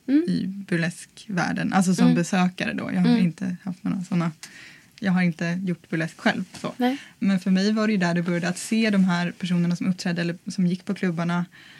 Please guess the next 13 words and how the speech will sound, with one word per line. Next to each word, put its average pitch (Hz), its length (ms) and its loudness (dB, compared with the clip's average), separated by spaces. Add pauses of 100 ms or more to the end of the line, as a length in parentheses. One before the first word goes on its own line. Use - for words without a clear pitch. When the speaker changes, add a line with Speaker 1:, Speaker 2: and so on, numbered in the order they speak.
(180)
Speaker 1:
Mm. 175 200 0
Speaker 2:
eh, 170 60 -2
liksom 170 320 -2 (500)
klä 196 160 0
upp 226 240 -2
sig 175 500 0
och 180 100 -8 (300)
liksom 180 360 -6
klä 202 240 2
sig 208 160 -4
på 196 140 -4
ett 185 80 -2
sätt - 440 -6